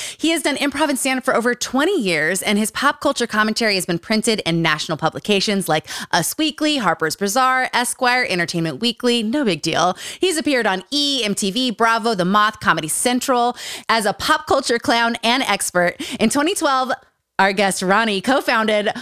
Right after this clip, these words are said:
the Watch What Crappens podcast, which is going stronger than ever, touring the country yearly and producing episodes five days a week for Wondery.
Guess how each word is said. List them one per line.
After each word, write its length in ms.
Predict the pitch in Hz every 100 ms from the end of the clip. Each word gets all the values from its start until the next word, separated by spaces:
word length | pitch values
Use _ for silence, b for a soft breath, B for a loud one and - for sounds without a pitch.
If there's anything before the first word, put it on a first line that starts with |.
| B
the 120 | 180 190
Watch 400 | 170 190 240 226
What 200 | 220 -
Crappens 440 | 190 175 185 170
podcast, 580 | - 226 240 262 240 -
which 180 | - 262
is 120 | 262
going 240 | 220 240 226
stronger 500 | - 240 262 302 359
than 140 | 302
ever, 340 | 180 180 185
touring 400 | 180 - 285 311
the 100 | 330
country 380 | 330 254 214 226
yearly 580 | 196 208 311 330 285 262
and 140 | 240
producing 480 | 233 262 302 320 381
episodes 560 | 311 226 220 233 208 -
five 480 | - 208 220 269 220
days 300 | 214 196 226
a 80 |
week 320 | 202 180 170 -
for 180 | 190
Wondery. 540 | 165 151 139 - -